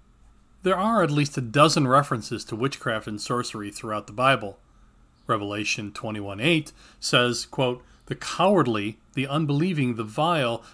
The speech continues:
the murderers, the sexually immoral, those who practice magic arts, the idolaters, and all liars, they will be consigned to the fiery lake of burning sulfur. This is the second death."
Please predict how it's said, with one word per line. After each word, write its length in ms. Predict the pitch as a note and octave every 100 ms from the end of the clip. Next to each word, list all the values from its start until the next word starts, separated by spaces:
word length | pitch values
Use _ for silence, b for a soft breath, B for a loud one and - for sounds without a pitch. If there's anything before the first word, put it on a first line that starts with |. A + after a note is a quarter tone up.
| B
the 80 | C3+
murderers, 680 | E3 G3+ D3 A#2 A2+ G#2+
the 80 | A#2+
sexually 560 | - - A2 - G#2+ G2+
immoral, 600 | G2+ C#3 D3+ A#2+ G#2+ - B B B C3+
those 380 | C#3+ G#3 G3+
who 80 | F#3
practice 560 | D3 D#3+ D#3+ C#3+ C3 -
magic 460 | A#2 C#3+ D3 -
arts, 400 | G#2 G#2 G#2 - - _ -
the 100 | B2+
idolaters, 840 | B2 B2 D#3+ F3 A#2 G#2+ G#2+ - b b b B2
and 100 | B2+
all 340 | B2+ C#3+ D#3+
liars, 640 | D#3 F3 C#3 G#2 G2+ - - b b b
they 120 | A2+
will 120 | A#2+ B2+
be 100 | C3+
consigned 720 | C3 B2 - E3+ C#3 A#2 A2 B B
to 100 | E3
the 80 | D#3
fiery 560 | - - F3+ G#3 C3+ G#2+
lake 380 | F#2+ G#2 - b b
of 100 | B2+
burning 280 | A#2+ G#2+ G#2
sulfur. 540 | - C#3+ D3+ - G2+ - - - - - _ _ _ _ _ _ -
This 400 | C#3 D3 - -
is 180 | G#2 -
the 120 | -
second 400 | - G#2 G#2+ G#2
death." 400 | B2+ G#2+ -